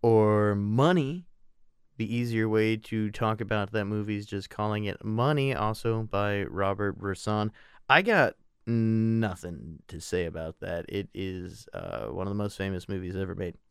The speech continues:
Watch it yourself. Already talked about it on the August Underground episode, too. Following that, we've got The Rapture from nineteen ninety-one.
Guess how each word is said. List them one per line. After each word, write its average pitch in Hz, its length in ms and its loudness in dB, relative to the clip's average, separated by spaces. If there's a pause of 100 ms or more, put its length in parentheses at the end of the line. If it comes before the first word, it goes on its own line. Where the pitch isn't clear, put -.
(1600)
Watch 107 260 0
it - 60 -6
yourself. 101 400 0
Already 113 200 4
talked 110 260 2
about 110 200 2
it - 40 4
on 104 80 2
the 107 80 2
August 110 260 0
Underground 110 340 0
episode, 101 360 -2
too. 110 260 -2
Following 107 320 4
that, 110 160 4
we've 113 140 -2
got 113 220 2
The 113 120 2
Rapture 107 560 4
from 104 300 0
nineteen 101 340 -2
ninety-one. 101 640 -4